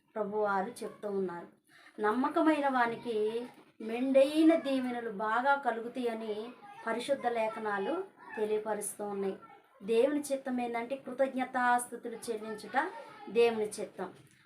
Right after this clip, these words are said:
కొంతమంది ప్రార్థన చేయటానికి వెళుతున్నప్పుడు అక్కడ ప్రార్థనా సన్నిధిలో కూర్చోవటం, కూర్చోవటమే, "ప్రభువా నాకు అది చేయి, ఇది చేయి" అని ప్రార్థన చేస్తారు. అలా చేయకూడదు.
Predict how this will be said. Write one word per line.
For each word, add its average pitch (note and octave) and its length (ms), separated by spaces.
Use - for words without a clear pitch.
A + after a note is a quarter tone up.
కొంతమంది D#4+ 840
ప్రార్థన E4 480
చేయటానికి D#4 720
వెళుతున్నప్పుడు B3+ 760
అక్కడ C4 520
ప్రార్థనా D4 520
సన్నిధిలో B3+ 840
కూర్చోవటం, F4 580
కూర్చోవటమే, B3+ 1000
"ప్రభువా B3 440
నాకు A#3+ 280
అది A#3 220
చేయి, A#3+ 160
ఇది A3 300
చేయి" A3 100
అని B3+ 80
ప్రార్థన G#3 400
చేస్తారు. F#3+ 500
అలా G#3 200
చేయకూడదు. F#3+ 460